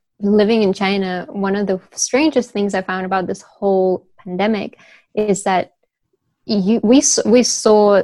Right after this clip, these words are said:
the, obviously we were in Wuhan and we were, you know, we were so far removed from that, but we saw the news headlines coming from there, and it was very much like, "Okay, this is going to be everywhere." And, you know, people here really locked down and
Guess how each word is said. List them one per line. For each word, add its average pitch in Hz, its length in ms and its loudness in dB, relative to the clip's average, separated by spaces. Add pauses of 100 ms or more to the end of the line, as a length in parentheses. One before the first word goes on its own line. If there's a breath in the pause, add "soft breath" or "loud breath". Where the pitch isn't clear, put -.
the, 190 300 0
obviously 202 420 -2
we 208 120 0
were 208 120 -2
in 185 100 -6
Wuhan 185 720 -6
and 196 180 -6
we 185 160 -2
were, 185 300 -4 (600)
you 208 200 0
know, 180 140 -2
we 190 100 2
were 196 60 0
so 214 300 -2
far 190 340 0
removed 190 360 -4
from 185 180 -10
that, 190 280 -6
but 196 120 -4
we 220 160 -2
saw 208 540 0 (280)
the 180 380 -2 (360)
news 202 320 0
headlines 180 420 -8
coming 196 240 -12
from 196 200 -6
there, 277 260 0 (400 soft breath)
and 208 300 2
it 208 80 -2
was 196 180 -2
very 208 220 0
much - 280 -6
like, 196 260 -4
"Okay, 196 200 -2
this 196 180 -2
is 196 200 -8 (120)
going 190 240 -2
to 190 100 -6
be 185 280 -8
everywhere." 202 580 -2 (400 soft breath)
And, 196 100 -4
you 185 60 -2
know, 180 100 -2
people 196 260 -2
here 185 240 -2
really 180 280 -2
locked 185 280 -4
down - 360 -6
and - 300 -10